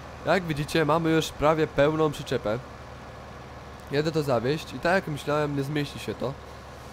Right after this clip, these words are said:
w stu procentach na jednej naczepie, e, przyczepie, ale, ale trzeba będzie się wrócić, opróżnić i w sumie nie pod-, w sumie, no, można. E, weźmiemy od razu, puścimy jednego pracownika, żeby nam siał. Nie,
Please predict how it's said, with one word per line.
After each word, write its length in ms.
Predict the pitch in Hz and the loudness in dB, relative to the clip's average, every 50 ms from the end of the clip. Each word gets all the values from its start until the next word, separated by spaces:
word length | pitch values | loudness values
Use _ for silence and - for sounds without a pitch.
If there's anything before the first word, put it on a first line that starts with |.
| - - - - 113 113 110 113 113 110 110 113 110 107 107 107 110 110 110 110 110 110 110 110 107 107 107 110 110 110 110 110 110 107 104 - | -16 -16 -12 -8 -4 -2 -2 0 0 0 0 0 0 0 0 0 0 0 0 -2 -2 -2 -4 -4 -4 -4 -4 -4 -4 -4 -4 -4 -6 -6 -8 -8
w 40 | |
stu 140 | - - 143 | -6 -4 -4
procentach 760 | - 127 135 135 - 156 147 139 131 123 - 120 117 123 127 | -2 -2 -2 0 0 0 0 0 0 0 0 -2 -2 -2 -2
na 220 | 120 113 110 110 | -2 0 0 2
jednej 560 | 110 113 120 123 120 117 117 113 110 110 110 107 | 2 2 0 0 0 0 0 0 0 0 0 0
naczepie, 720 | 110 107 101 - 113 95 - - 117 113 127 143 156 175 - - | -2 -4 -4 -4 -4 -6 -4 -4 -4 -2 0 0 0 -2 -4 -6
e, 60 | 117 113 | -8 -8
przyczepie, 500 | - - - - 110 - - 147 165 156 - - 139 | -8 -8 -6 -6 -4 -2 -2 -2 -2 -2 -4 -2 0
ale, 340 | 165 185 190 190 190 185 - - | 2 4 4 4 4 2 0 0
ale 440 | - 131 139 151 151 151 147 143 135 - - - - - - - - - - - | 0 2 2 2 2 2 2 0 -2 -4 -10 -16 -16 -16 -16 -16 -16 -16 -8 -4
trzeba 120 | - 131 | -2 -2
będzie 200 | 127 131 127 - | 0 -2 -2 -2
się 80 | - 127 | -4 -4
wrócić, 440 | 123 123 156 147 - 143 135 127 127 | -4 -4 -6 -6 -6 -6 -6 -6 -6
opróżnić 560 | 113 - 135 135 123 123 127 127 127 123 123 - - - - 113 | -6 -6 -6 -6 -6 -6 -6 -4 -6 -6 -6 -10 -12 -12 -8 -8
i 320 | 113 113 113 113 113 110 110 - | -6 -6 -4 -4 -6 -6 -8 -10
w 60 | - | -8
sumie 200 | 175 180 190 185 | -8 -6 -6 -4
nie 100 | 185 180 | -6 -6
pod-, 160 | - 165 - - - - - - - - - | -6 -8 -10 -10 -14 -16 -16 -16 -16 -16 -14
w 40 | - | -12
sumie, 160 | - - 294 147 269 - - - - | -8 -8 -8 -8 -8 -8 -8 -8 -6
no, 80 | 156 147 | -6 -4
można. 340 | 139 123 120 131 117 104 | -2 -2 -2 -2 -4 -6
E, 40 | 104 - - - - - - - - - - 117 120 117 113 113 117 113 | -8 -10 -12 -14 -16 -16 -16 -16 -12 -8 -4 -2 -2 0 0 0 -2 -2
weźmiemy 300 | 127 135 151 160 147 143 | -4 -4 -4 -4 -4 -4
od 80 | 131 | -4
razu, 200 | 135 139 123 127 | -4 -4 -6 -6
puścimy 540 | 113 - 117 110 - - - 127 120 117 113 | -8 -10 -10 -12 -12 -10 -8 -6 -4 -4 -2
jednego 360 | 113 120 117 117 123 110 117 | -4 -4 -4 -4 -6 -6 -6
pracownika, 540 | - 120 113 - 123 117 117 113 - 123 117 | -6 -8 -8 -8 -8 -8 -8 -8 -6 -6 -6
żeby 240 | 113 113 98 101 101 | -6 -6 -6 -6 -6
nam 180 | 98 98 101 | -6 -6 -8
siał. 380 | - - - 120 123 135 139 135 | -8 -6 -4 -4 -2 -2 -2 -4
Nie, 120 | 120 104 | -6 -6